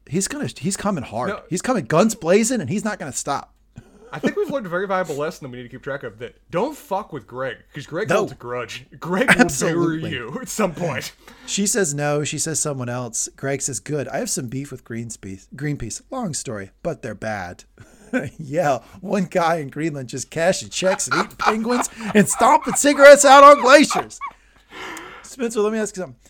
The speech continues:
Speaker 1: It, is this the most a-, anti-environmental stuff Greg could just think of offhand? Like, I think
Speaker 2: Yeah,
Speaker 1: in his
Speaker 2: yeah,
Speaker 1: mind he was
Speaker 2: that,
Speaker 1: doing
Speaker 2: that is
Speaker 1: Mad
Speaker 2: that.
Speaker 1: Libs of, like,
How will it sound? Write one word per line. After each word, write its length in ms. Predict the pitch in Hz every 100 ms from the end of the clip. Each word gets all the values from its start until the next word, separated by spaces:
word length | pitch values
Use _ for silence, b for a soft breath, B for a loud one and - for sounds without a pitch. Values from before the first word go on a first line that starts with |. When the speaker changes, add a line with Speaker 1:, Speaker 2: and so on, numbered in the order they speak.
| b
Speaker 1:
It, 200 | 214 196 _
is 180 | 302 175
this 180 | 208 285
the 100 | 359
most 260 | 302 247
a-, 340 | - 196 196 -
anti-environmental 880 | 202 214 180 175 135 127 139 135 127
stuff 320 | - 131 120
Greg 240 | 123 120
could 120 | 117
just 240 | 104 113 -
think 200 | 110 110
of 160 | 110
offhand? 460 | 104 107 101 104 107
Like, 160 | 120 190
I 80 |
think 220 | - 359 359
Speaker 2:
Yeah, 120 | 320
Speaker 1:
in 60 | 190
his 220 | 208 202
Speaker 2:
yeah, 60 | 185
Speaker 1:
mind 200 | - 180
he 100 | 170
was 120 | 160
Speaker 2:
that, 80 | 226
Speaker 1:
doing 80 | 170
Speaker 2:
that 100 | 208
is 60 | 240
Speaker 1:
Mad 140 | -
Speaker 2:
that. 120 | 175
Speaker 1:
Libs 160 | 147 113
of, 100 | 135
like, 240 | 143 131